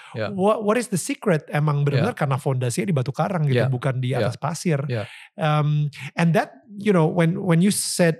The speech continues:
Speaker 2: eh, tentang dua ribu dua tiga itu resesi,
Speaker 1: Mhm.
Speaker 2: banyak sih circle gue itu yang I think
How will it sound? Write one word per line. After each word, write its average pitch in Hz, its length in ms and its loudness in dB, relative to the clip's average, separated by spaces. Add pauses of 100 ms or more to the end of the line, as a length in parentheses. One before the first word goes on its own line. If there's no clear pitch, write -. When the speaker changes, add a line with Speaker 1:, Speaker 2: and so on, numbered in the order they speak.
Speaker 2:
eh, 147 300 2
tentang 147 340 0
dua 147 80 4
ribu 143 180 2
dua 143 160 4
tiga 143 300 0
itu 139 160 0
resesi, 135 580 -4
Speaker 1:
Mhm. 101 380 -6 (140)
Speaker 2:
banyak 160 340 -2
sih 147 160 -4
circle 143 400 -2
gue 160 200 2 (180)
itu 202 200 -4
yang 143 460 0 (1000)
I 170 120 0
think 233 380 -4